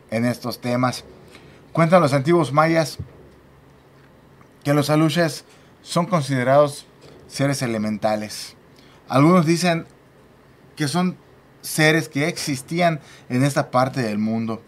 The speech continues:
y que los mayas pues llegaron y ocuparon este lugar y se dieron cuenta que los aluches para ellos ya estaban acá y entonces empezaron a convivir. Y es así que se dieron cuenta que estos seres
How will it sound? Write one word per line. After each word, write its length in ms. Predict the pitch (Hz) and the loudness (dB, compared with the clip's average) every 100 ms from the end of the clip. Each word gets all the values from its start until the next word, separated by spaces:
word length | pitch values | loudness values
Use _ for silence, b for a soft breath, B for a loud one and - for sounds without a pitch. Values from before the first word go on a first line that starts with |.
| - _ _ _ - | -20 _ _ _ -14
y 80 | 107 | -6
que 140 | 123 | -2
los 160 | 113 107 | -2 0
mayas 380 | 120 147 156 - | 2 2 0 -4
pues 280 | 113 104 101 | -8 -8 -8
llegaron 580 | 110 110 131 165 165 127 | -4 2 4 4 0 -4
y 100 | 113 | -6
ocuparon 560 | - 113 - 143 147 | -6 -4 2 4 2
este 200 | 139 127 | -2 -4
lugar 400 | 113 104 123 185 B B B B | -4 0 0 -2 B B B B
y 100 | 131 | -6
se 120 | 131 | 0
dieron 260 | 131 160 151 | 2 2 0
cuenta 320 | 143 139 147 | -2 -2 -4
que 180 | 120 113 | -4 -4
los 280 | 113 113 123 | -2 -2 -2
aluches 580 | 113 123 156 180 160 - - b b - - | 0 0 0 -2 -6 -10 -20 b b -20 -8
para 260 | 107 107 113 | -4 0 0
ellos 340 | 131 156 135 | 0 -2 -2
ya 140 | 127 | 0
estaban 360 | 135 143 143 127 | 0 2 0 0
acá 320 | 107 127 202 - _ b b - - | 0 0 0 -4 _ b b -20 -4
y 140 | 139 139 | 2 2
entonces 440 | 131 151 147 151 | 2 -2 -4 -4
empezaron 460 | 139 123 117 135 123 | -6 -4 0 2 2
a 100 | 110 | -2
convivir. 840 | - 107 104 104 101 104 107 - B B B - | -6 -8 -6 -6 -6 -6 -8 -12 B B B -4
Y 80 | 127 | -2
es 100 | 139 | 0
así 240 | 143 135 147 | 0 -2 -2
que 100 | 123 | -2
se 80 | |
dieron 180 | 127 135 | 0 0
cuenta 320 | 131 131 135 | -2 -2 -4
que 80 | 127 | -6
estos 220 | 120 135 | -8 -8
seres 420 | - 123 139 139 | -6 -2 -2 -4